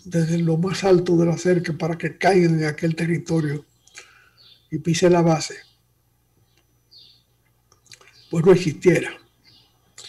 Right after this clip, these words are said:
De todas maneras, eh, hay otro tema que llenó la prensa antes de ayer, que es el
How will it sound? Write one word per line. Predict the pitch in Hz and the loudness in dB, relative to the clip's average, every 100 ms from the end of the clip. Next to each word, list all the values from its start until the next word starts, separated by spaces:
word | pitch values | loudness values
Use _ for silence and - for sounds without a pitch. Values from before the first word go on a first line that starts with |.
| - - - _ _ _ _ _ _ _ _ _ - | -20 -20 -20 _ _ _ _ _ _ _ _ _ -2
De | 165 | 0
todas | 160 208 208 | 4 4 6
maneras, | 214 208 202 - - - - _ _ _ - | 6 6 6 2 -4 -10 -20 _ _ _ -2
eh, | 170 156 147 - _ - | 0 0 -2 -6 _ -2
hay | 196 | 2
otro | 208 214 202 | 2 2 2
tema | 190 170 160 165 - - _ _ _ - - - - - | 6 6 6 2 0 -12 _ _ _ -20 -20 -20 -16 -4
que | 165 165 | -2 0
llenó | 160 156 170 | 0 0 2
la | 170 160 | 2 2
prensa | 170 165 160 | 0 0 -4
antes | 135 156 156 | -4 -6 -2
de | 165 | 2
ayer, | 165 165 156 143 - - - - - - - - _ _ _ _ _ _ _ _ | 6 6 4 0 -12 -20 -20 -20 -20 -20 -20 -20 _ _ _ _ _ _ _ _
que | - 170 | 0 4
es | 190 | 6
el | 175 170 165 - | 8 8 6 2